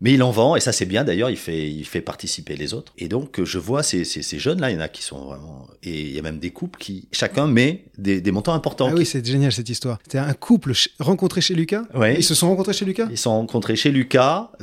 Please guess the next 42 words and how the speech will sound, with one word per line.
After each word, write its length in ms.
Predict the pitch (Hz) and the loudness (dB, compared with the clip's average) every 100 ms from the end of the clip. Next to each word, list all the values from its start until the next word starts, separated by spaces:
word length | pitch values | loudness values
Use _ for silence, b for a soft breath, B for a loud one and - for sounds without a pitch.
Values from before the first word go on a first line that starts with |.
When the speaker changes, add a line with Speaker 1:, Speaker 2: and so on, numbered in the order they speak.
| 110 113 | -14 -4
Speaker 1:
tous 120 | 143 | 4
les 100 | 131 | 6
deux 140 | 123 120 | 6 6
débutants, 560 | 117 113 - 139 180 | 4 2 4 4 4
et 60 | 143 | 0
ils 100 | 113 | 0
sont 160 | - 127 | 2 0
tous 140 | - | 2
les 80 | 127 | 4
deux 100 | 120 | 4
devenus 320 | 110 117 117 | 4 4 6
associés, 720 | 101 - - - 127 160 - | 4 2 -2 -2 0 0 0
et 60 | 107 | 0
chacun, 640 | - 117 - 139 165 202 - | 2 2 4 4 4 0 -2
les 120 | 104 | 0
associés, 380 | 101 - - 143 | 0 0 -2 -2
ça 140 | 120 | 0
marche 160 | 101 - | 0 0
pas 80 | 98 | -2
par 160 | 120 | -2
couple, 160 | - 131 | -2 -4
ça 100 | 92 | -2
marche 160 | - 170 | 0 4
Speaker 2:
Ouais. 60 | |
Speaker 1:
individuellement, 680 | - 117 226 - 143 131 185 | 6 8 8 8 4 4 2
<laughs> 40 | |
voilà. 240 | 135 127 143 B B - | 4 4 0 B B 0
Et 60 | |
chacun 380 | - 123 180 160 | 2 2 2 -2
a-, 260 | - 117 117 | -6 -4 2
investit. 440 | 120 131 - 80 | 4 2 -2 -8
Et 160 | - 82 | -10 -8
je 160 | - 78 | -8 -10
me 60 | |
dis, 160 | 78 95 | -12 -14
mais 160 | 71 - | -16 -8
des 80 | 95 | -6
montants 220 | 101 127 | -2 0
importants 320 | 120 - 175 | -2 0 2
de 60 | 117 | 4
leur 160 | 95 | 2
patrimoine. 520 | - - 160 170 101 | -2 -4 -2 0 -2